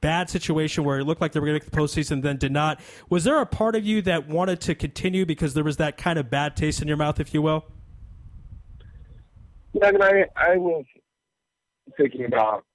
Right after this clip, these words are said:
Speaker 2: you know, what to do after that season. I planned on retiring, and I was actually tempted in Austin Lance and some really good opportunities to keep playing, um, from maybe, you know, there's maybe six or seven teams, but I,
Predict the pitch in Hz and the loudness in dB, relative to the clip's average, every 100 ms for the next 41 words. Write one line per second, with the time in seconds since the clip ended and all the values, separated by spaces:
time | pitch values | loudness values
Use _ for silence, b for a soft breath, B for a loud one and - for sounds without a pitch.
0 | 123 113 104 107 - 104 107 107 104 - | -10 -8 -4 -4 -6 -14 -6 -4 -4 -6
1 | 110 107 95 _ 113 107 107 104 104 104 | -10 -8 -10 _ -14 -12 -8 -8 -8 -14
2 | _ _ 113 113 110 101 98 - 98 98 | _ _ -4 -2 -2 -6 -8 -12 -6 -4
3 | 101 101 104 117 147 131 123 - 107 - | -4 -6 -10 -6 -6 -6 -10 -12 -18 -12
4 | 101 - 104 98 92 95 - 101 98 101 | -12 -10 -10 -10 -10 -14 -14 -12 -8 -6
5 | 101 - - 95 - _ _ 101 104 104 | -8 -10 -16 -16 -16 _ _ -4 -4 -2
6 | 98 - - 117 104 101 95 _ - - | -4 -6 -10 -8 -8 -12 -20 _ -20 -12
7 | 104 101 98 98 98 _ _ 92 92 90 | -8 -2 -2 -4 -10 _ _ -8 -4 -4
8 | 87 85 82 - _ _ _ _ _ _ | -6 -12 -14 -20 _ _ _ _ _ _
9 | _ _ _ _ - 101 98 98 92 92 | _ _ _ _ -16 -10 -6 -4 -4 -6
10 | 120 117 110 _ - _ _ _ - 165 | -2 0 0 _ -20 _ _ _ -6 -4
11 | - - - - 139 120 107 - 117 117 | -4 -6 -14 -6 -2 -2 -6 -12 -8 -10
12 | - 117 117 | -4 2 2